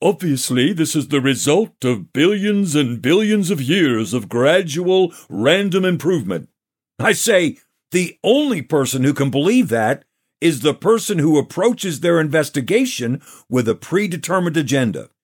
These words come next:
Every sincere thinking person who investigates the complexities of life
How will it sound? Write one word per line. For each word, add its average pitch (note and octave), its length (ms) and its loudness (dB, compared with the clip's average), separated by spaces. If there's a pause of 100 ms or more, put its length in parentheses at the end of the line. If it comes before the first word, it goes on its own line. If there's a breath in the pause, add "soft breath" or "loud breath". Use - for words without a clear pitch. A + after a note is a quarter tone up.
(280)
Every G3+ 300 2
sincere G3+ 640 0
thinking F#3+ 540 -2
person G#3 480 0
who B2+ 200 2
investigates A#2 920 0
the B2+ 160 -6
complexities E3+ 840 -4
of D3 100 -2
life D3+ 520 -2